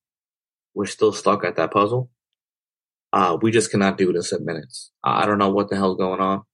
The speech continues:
And I, I'm, to be quite honestly, uh, I, I don't care. Because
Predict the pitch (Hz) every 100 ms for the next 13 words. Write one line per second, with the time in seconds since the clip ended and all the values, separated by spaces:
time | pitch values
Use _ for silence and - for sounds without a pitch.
0 | _ - 98 98 92 92 101 107 110 123
1 | 135 131 135 131 120 107 98 - - 87
2 | 85 - - 80 110 117 104 98 80 _
3 | _ _ _ _ _ _ _ _ 110 104
4 | 95 90